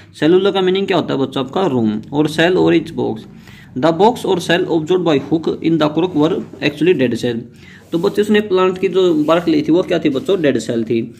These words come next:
तो यदि क्वेश्चन पूछा जाता है सेल की, सबसे पहले डेड सेल किसने देखा था बच्चों, रॉबर्ट हुक ने देखा था। Even after Hook discovered cell in sixties, is much after the, much was known about this structure for next one fifty years।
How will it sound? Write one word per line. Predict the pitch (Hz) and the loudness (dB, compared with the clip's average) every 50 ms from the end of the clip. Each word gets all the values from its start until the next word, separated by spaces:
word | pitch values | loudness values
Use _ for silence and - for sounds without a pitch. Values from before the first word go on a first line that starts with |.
| - - - - - | -20 -20 -20 -10 -4
तो | - | -2
यदि | 165 175 196 | -2 0 0
क्वेश्चन | 180 - 185 180 - 208 | 0 -2 -2 0 0 0
पूछा | 202 196 185 202 185 | 0 2 2 2 2
जाता | 175 175 175 175 165 - | 2 2 0 0 -2 0
है | 139 131 143 170 180 - - - - | 0 0 0 0 -2 -4 -8 -10 -8
सेल | 139 143 135 131 131 - - 160 175 175 | -8 -8 -8 -8 -6 -2 0 0 2 2
की, | 180 | 0
सबसे | 185 - 165 - 190 | -2 -4 -2 0 0
पहले | 180 - 170 170 | 0 2 0 0
डेड | 165 151 160 170 170 165 | 0 2 2 2 2 2
सेल | 165 175 160 156 | 2 0 -2 -2
किसने | 160 170 165 175 165 | -2 -2 0 0 0
देखा | 151 165 156 165 | 0 -2 -2 -2
था | 143 143 | -2 -2
बच्चों, | 131 - - - 139 147 196 214 - | -2 -4 -4 -2 0 0 2 2 2
रॉबर्ट | 147 143 139 139 139 135 143 151 147 151 | 0 2 2 2 2 2 2 0 0 0
हुक | 156 131 - | -2 -4 -4
ने | 120 117 113 | -4 -4 -4
देखा | 107 110 110 - 117 | -4 -4 -4 -6 -6
था। | 113 113 113 120 - - - - - _ _ - - - - - _ - - | -4 -4 -6 -6 -8 -14 -20 -20 -20 _ _ -20 -20 -20 -20 -20 _ 2 4
Even | 160 202 226 233 | 6 6 6 4
after | 220 220 220 - - 214 | 2 0 -2 -4 -4 -4
Hook | 214 202 208 220 | 0 0 0 0
discovered | - 175 180 175 - - 185 185 - - | 0 -2 -2 -2 -2 -2 -2 -2 0 0
cell | 180 170 170 - | -2 0 0 0
in | 170 175 170 - | -2 -2 0 -2
sixties, | 151 147 - - - 135 135 139 160 - - - - | -4 -4 -4 -4 -2 0 0 0 -2 -4 -6 -4 -2
is | 165 196 214 - - - - - - _ _ - 131 151 | -2 -2 -2 -4 -6 -10 -14 -20 -20 _ _ -2 0 2
much | 190 220 - | 2 2 2
after | 202 202 220 - 202 185 | 0 -2 -2 -2 -2 2
the, | 180 185 185 185 156 - - - - - - - - - - 165 190 220 - _ _ - - | 4 4 4 4 2 -2 -6 -8 -10 -12 -16 -20 -20 -20 -20 -20 -18 -18 -18 _ _ -6 -2
much | 139 156 170 - - | 0 0 2 2 2
was | 208 208 214 190 | 2 2 2 4
known | 175 175 190 208 | 4 2 2 2
about | 190 175 160 170 175 | 2 2 2 2 0
this | 170 156 156 170 185 | 0 0 -2 -4 -4
structure | - - 156 156 156 - 165 | -2 -2 -4 -2 -2 -2 -2
for | 170 - 160 175 | 0 0 2 2
next | 165 160 160 156 - | 2 2 0 0 -2
one | 160 156 156 | 0 0 0
fifty | 151 151 135 - - | 0 0 -4 -6 -6
years। | 127 120 123 117 113 | -4 -2 -2 -4 -4